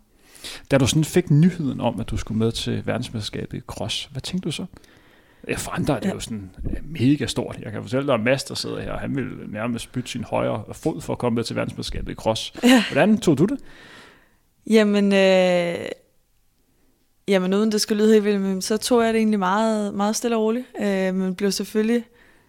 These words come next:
Speaker 2: ja, rigtig glad. Øhm, det gør jeg. Det var... Øh, det var målet, da jeg løb i,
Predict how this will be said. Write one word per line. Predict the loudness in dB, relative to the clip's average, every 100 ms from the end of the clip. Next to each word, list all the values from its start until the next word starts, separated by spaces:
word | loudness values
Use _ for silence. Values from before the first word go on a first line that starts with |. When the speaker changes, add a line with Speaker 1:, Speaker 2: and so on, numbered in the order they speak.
| _
Speaker 2:
ja, | -2 -2 -4 _ _ _ 2
rigtig | 2 2
glad. | 2 2 2 -6 _ -2
Øhm, | 0 0 0 -2 -4 -4 -6 -12 _ _ _ _ _
det | -2
gør | 4 6
jeg. | 4 2
Det | 2
var... | 6 6 6
Øh, | 4 2 -2 -8 -20 -20 -12 -2
det |
var | 2
målet, | 4 6 4 2 0 -8 -2
da | 0
jeg | 2
løb | 0 0
i, | -2 -4 -4